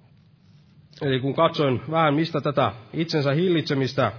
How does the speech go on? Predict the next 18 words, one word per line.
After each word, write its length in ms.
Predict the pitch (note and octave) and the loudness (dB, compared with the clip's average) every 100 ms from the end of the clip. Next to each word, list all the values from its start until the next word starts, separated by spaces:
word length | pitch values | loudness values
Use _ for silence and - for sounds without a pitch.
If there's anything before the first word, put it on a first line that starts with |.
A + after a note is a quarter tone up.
| - - - - - | -14 -20 -20 -20 -10
tai 80 | B2+ | -4
missä, 300 | D#3 D#3 A#2+ | -2 -2 -4
missä 340 | D#3 F3 E3 A2+ C3+ | -4 -4 -2 -2 2
Raamatussa 480 | E3+ D#3 C#3+ C3 | 2 2 0 0
näin 180 | D#3+ D#3+ | 2 2
itsensä 340 | F3 E3 D3 D#3 | 0 -2 -2 -2
hillitsemisestä 800 | G3+ F3 D#3 D3+ C#3+ C#3 - C3+ | -2 -2 -2 -2 -2 -4 -4 -2
puhutaan, 600 | B3+ A#3+ F#3+ D#3+ C#3+ B2+ | 0 0 2 2 4 4
niin, 240 | A2+ G2+ - | 2 -2 -6
niin 280 | B2+ A#2 G#2 - | -6 -6 -6 -8
suurin 360 | D#3+ E3 D3+ | -4 -2 0
osa 300 | G3+ F3 A#2 - - - - - D#3+ | 0 0 -2 -4 -20 -20 -20 -10 -2
näistä 260 | - D#3+ | 0 2
löytyy 360 | F#3+ G3+ D#3 C#3+ | 2 2 2 0
täältä 400 | F3+ D#3 C3 G#2 - - D#3+ | 2 2 2 0 -4 -10 -4
ensimmäisestä 540 | F#3 D#3 D3 C3 C#3+ | -2 0 0 0 -2
korintolaiskirjeestä, 1300 | G3+ A3 E3+ D#3 C3+ B2 - C4+ A3 D#3 A#2 B2 A#2 | 2 2 2 0 0 0 -2 -2 2 2 0 0 0
ja 180 | G#2+ | 0